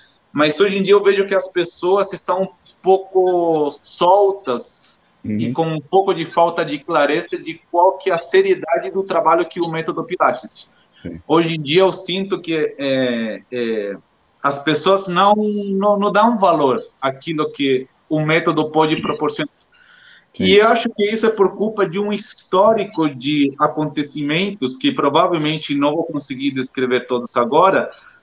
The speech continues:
Speaker 1: aonde teve pessoas que, às vezes, por falta de conhecimento, de forma,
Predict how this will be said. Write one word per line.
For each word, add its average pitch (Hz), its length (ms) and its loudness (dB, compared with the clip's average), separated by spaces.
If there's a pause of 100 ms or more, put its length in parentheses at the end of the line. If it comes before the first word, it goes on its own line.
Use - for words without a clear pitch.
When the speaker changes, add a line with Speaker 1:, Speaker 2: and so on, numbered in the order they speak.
(120)
Speaker 1:
aonde 156 640 0 (200)
teve 185 520 2 (320)
pessoas 170 480 0
que, 170 100 -2
às 143 100 2
vezes, 160 200 -2
por 190 260 -2
falta 170 320 2
de 156 120 -6
conhecimento, 151 800 -4
de 131 160 -4
forma, 156 320 2